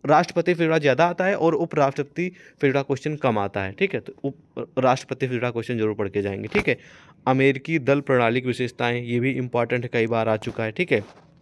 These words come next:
उसके बाद नेक्स्ट क्वेश्चन एकात्मक शासन, जो कि ऊपर पूछा गया था क्वेश्चन मॉडल पेपर में, उसी को उत्तर देख लीजिए, बहुत ही महत्वपूर्ण प्रश्न, इसको तैयार कर लीजिएगा, ठीक है।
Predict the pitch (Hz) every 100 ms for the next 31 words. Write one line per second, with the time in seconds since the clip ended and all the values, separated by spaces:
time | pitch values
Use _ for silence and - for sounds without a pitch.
0 | - - - - _ - - - - -
1 | - - - 123 117 117 127 123 135 131
2 | 131 131 123 110 127 127 123 120 131 120
3 | 131 117 123 117 113 131 127 120 123 120
4 | 113 123 117 117 113 117 107 110 107 110
5 | 123 113 - 113 107 113 123 113 113 110
6 | 107 120 120 117 123 113 113 113 107 113
7 | 117 110 110 117 110 110 110 107 175 135